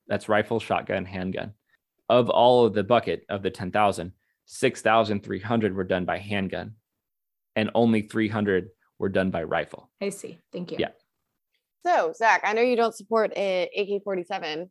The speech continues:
Speaker 3: weapons ban. Maybe you can elaborate on that a little bit. And I would also be curious to know if there's any kind of weapons ban that you do support, including, like, restrictions on, like, types of guns.
Speaker 1: Mm-hmm.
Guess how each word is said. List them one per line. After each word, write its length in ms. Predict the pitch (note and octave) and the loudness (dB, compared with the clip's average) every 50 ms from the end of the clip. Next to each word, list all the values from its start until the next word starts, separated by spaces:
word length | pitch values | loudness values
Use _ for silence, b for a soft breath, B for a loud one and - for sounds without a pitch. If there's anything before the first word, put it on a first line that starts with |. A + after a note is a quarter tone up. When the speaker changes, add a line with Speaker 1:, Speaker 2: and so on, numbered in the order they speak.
| _ - | _ -8
Speaker 3:
weapons 380 | F#3 F3+ F#3 F#3 E3+ E3+ - | -8 -8 -6 -6 -8 -8 -8
ban. 420 | - - - C#3+ D3 D#3+ F#3+ G3 - _ _ _ _ | -8 -8 -8 -6 -6 -6 -8 -8 -10 _ _ _ _
Maybe 260 | E3 F#3+ G3 F#3+ G3 | -4 -2 0 0 0
you 60 | G3 | 0
can 80 | F#3+ F#3+ | 0 0
elaborate 460 | F3+ F3+ F#3 F#3 E3+ E3+ D#3+ D#3 D#3 | 2 4 4 4 4 4 2 2 0
on 160 | D#3 D3+ D3+ | 0 -2 -2
that 220 | D#3 D3 D3 C3+ - | -2 -2 -2 -2 -2
a 60 | - | -2
little 260 | D#3+ E3 D3+ D3 D#3 | 0 0 2 2 0
bit. 340 | C#3 D#3 C#3 D3 E3+ F#3 - - | 0 2 2 2 2 2 0 -4
And 460 | F#3 F#3 F3 F3 E3+ E3 E3+ E3+ D#3+ - - | -4 -2 0 0 0 0 0 -2 -4 -4 0
I 100 | G3 G#3 | 2 2
would 100 | G#3+ A3+ | 4 4
also 280 | G#3+ A#3 C#4 C#4 E4+ D#4 | 2 2 0 0 -4 -4
be 120 | D#4+ D4 | -4 -4
curious 320 | D4 C#4 C4+ B3+ A#3+ - - | -2 0 0 0 0 0 -4
to 60 | G#3 | -6
know 120 | G3 F#3+ | -4 -4
if 180 | E3+ - F3 - | -4 -6 -4 -2
there's 200 | G3 F#3+ F#3 F3+ - _ - | 0 0 0 -2 -4 _ -6
any 300 | D#3+ D#3+ F3+ G#3 G#3 - | -4 -4 -2 -4 -6 -6
kind 440 | A#3 B3 A#3+ A#3+ B3 C4 C4+ C4+ C4+ - - | -6 -4 -2 0 0 0 0 -2 -4 0 2
of 360 | G3 G3 F#3+ G3 G3 F#3+ F#3 _ _ _ _ _ _ _ - | 2 4 4 2 0 -2 -4 _ _ _ _ _ _ _ 2
weapons 420 | F#3+ G3 G3 G3 A3 G#3+ G#3+ G3+ G#3 | 4 4 4 4 0 -2 -2 -2 -2
ban 380 | A3 G#3 G#3 G#3 G#3 G#3 G#3 | -4 -4 -4 -4 -4 -4 0
that 120 | F#3+ F3 - | 0 0 0
you 300 | E3 E3 D#3+ D#3 C#3+ D3+ - | 0 -2 -2 -2 -4 -4 -2
do 160 | E3 D#3+ D#3 | 0 0 0
support, 600 | - - F#3+ F#3 - A#3 A#3 A#3+ B3 B3+ B3+ - _ _ _ _ _ _ _ _ _ - | -2 -6 -10 -8 -2 0 2 2 4 2 0 -2 _ _ _ _ _ _ _ _ _ 4
including, 840 | G#3+ G#3+ G3+ G3 G3 F#3+ - A3 G#3 G3+ F#3+ F#3+ F#3+ F#3 F3+ F3+ | 4 4 6 4 0 2 4 6 6 6 6 2 0 -2 -2 -2
like, 220 | E3+ E3 E3 - F3 | -4 -6 -6 -4 -6
restrictions 800 | E3+ - - - - C3+ - - - D#3 D2 C#2 - - - - - | -6 -6 -6 -6 -6 -8 -8 -6 -10 -10 -10 -10 -10 -14 -16 -12 -6
on, 520 | - E3+ E3 D#3 D3+ D3+ C#3+ C#3+ C#3+ - - _ _ - C#3+ - - | -4 -4 -2 -2 -2 -2 -4 -4 -6 -10 -12 _ _ -12 -12 -4 2
like, 200 | E3+ D3 D3 - - | 2 2 2 2 -4
types 520 | - - - A3+ F#3 E3 - - - - | -14 -6 0 2 2 2 0 -6 -10 -8
of 140 | E3+ D#3 - | -8 -8 -4
guns. 460 | - - - - - - - - - _ - | -6 -6 -6 -6 -16 -16 -20 -20 -18 _ 0
Speaker 1:
Mm-hmm. 240 | A#2+ A2+ A2+ G#2 F2 | 0 0 0 -2 -6